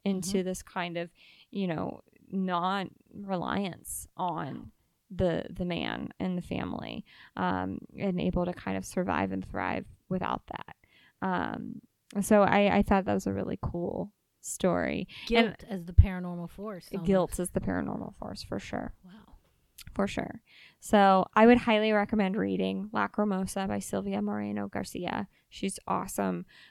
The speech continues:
Speaker 1: Um, I know she has a lot of other work out there that I have not explored, but I plan to after reading that short story
Speaker 2: Mm-hmm.
Speaker 1: because it was just, I
Speaker 2: Yeah,
Speaker 1: mean,
Speaker 2: that's great.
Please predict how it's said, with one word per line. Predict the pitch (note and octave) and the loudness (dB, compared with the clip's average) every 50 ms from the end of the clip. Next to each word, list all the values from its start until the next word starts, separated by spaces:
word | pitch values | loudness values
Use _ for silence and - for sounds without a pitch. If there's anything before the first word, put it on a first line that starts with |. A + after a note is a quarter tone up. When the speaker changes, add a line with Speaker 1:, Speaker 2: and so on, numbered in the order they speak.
| _ - | _ 0
Speaker 1:
Um, | G3 F#3+ F#3+ F#3 F3 | 2 2 4 4 4
I | F3+ | 4
know | F#3+ G3+ G#3 | 4 4 4
she | G#3 - A3+ G#3 | 4 4 2 2
has | F#3+ F#3+ | 2 0
a | G3 | -2
lot | F3+ F3 F3 F#3+ F#3+ | -2 -2 0 0 0
of | F#3+ F#3+ | 0 0
other | F#3 F#3 F#3 | 0 0 0
work | F3 E3+ F3 F3 F3 - | -2 -2 -2 -4 -4 -4
out | G3+ G3 - | -4 -4 -2
there | - G3 G3 | -2 -2 -2
that | G3 F#3+ F#3+ | -2 -4 -6
I | F#3 | -8
have | F#3 - - F#3+ - | -8 -8 -8 -8 -6
not | F#3+ F#3 F#3+ F#3+ | -4 -2 -2 -2
explored, | F#3+ - - - - - G#3 F#3+ G3 G3 G3+ G#3+ | -2 -4 -6 -10 -12 -8 -4 -4 -2 -2 -2 -2
but | G3 F#3+ | -2 -2
I | F3+ | -2
plan | F3 - - F#3+ F3+ F3 F3 F#3+ | -2 -2 -4 -4 -4 -6 -6 -6
to | - - G3 | -4 -4 -4
after | F#3+ F#3+ - - F#3+ | -4 -4 -6 -8 -6
reading | F3 F3+ F3 F3 E3+ E3+ | -6 -6 -6 -8 -8 -8
that | E3+ E3+ - - | -8 -8 -10 -8
short | - - F#3 - | -6 -6 -6 -6
story | - - - F3+ F3 F3 F#3 F#3 | -8 -8 -6 -6 -4 -4 -4 -4
Speaker 2:
Mm-hmm. | F#3+ F#3 | -4 -4
Speaker 1:
because | G#3+ G3 F#3 | -4 -4 -4
it | F#3 - | -2 -2
was | - F#3+ F#3 | -2 -4 -4
just, | F#3 F3+ F3 - - - - - | -6 -8 -10 -10 -10 -10 -10 -8
I | |
Speaker 2:
Yeah, | F#3 F#3 | -8 -8
Speaker 1:
mean, | F3+ F3 F#3 F3+ | -6 -6 -6 -6
Speaker 2:
that's | F#3 F#3 | -6 -8
great. | - - F3+ F#3 F#3 E3+ - | -10 -12 -12 -12 -12 -14 -16